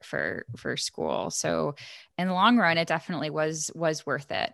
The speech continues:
And in this field, so much is about those experiences. So if you really want those pay to play experiences, because, I mean, some of them are super cool, you could focus more on getting into a school that's more affordable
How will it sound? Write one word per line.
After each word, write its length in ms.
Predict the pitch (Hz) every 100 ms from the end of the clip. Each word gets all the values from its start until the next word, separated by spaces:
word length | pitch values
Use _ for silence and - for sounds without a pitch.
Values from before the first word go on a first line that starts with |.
| -
And 240 | 165 165
in 220 | - 190
this 300 | 208 277 -
field, 420 | - 214 190 175 147
so 320 | - 208 202
much 300 | 202 190 196
is 80 | 175
about 340 | 165 160 156
those 160 | 175 156
experiences. 1000 | 151 - 170 151 151 147 - - -
So 80 | -
if 100 | 165
you 120 | 170 170
really 280 | 190 202
want 400 | 185 180 214 214
those 340 | 175 160 156 156
pay 240 | - 156 151
to 80 |
play 300 | 151 - 156
experiences, 760 | 151 - - 151 151 185 156 151
because, 480 | - 160 - 156 - - - - -
I 60 | 185
mean, 100 | 202
some 200 | 247 277
of 100 | 240
them 160 | 190
are 80 | 175
super 340 | - 190 170
cool, 600 | 165 - 269 208 135 143 - - - -
you 260 | 180 190 190
could 760 | - - 185 185 185 185 160 -
focus 300 | 208 196 196
more 160 | 165 165
on 100 | 170
getting 240 | 165 156
into 220 | 160 160
a 20 | 170
school 300 | - 156 156
that's 160 | 151
more 160 | 175 151
affordable 720 | - 170 170 165 147 143 -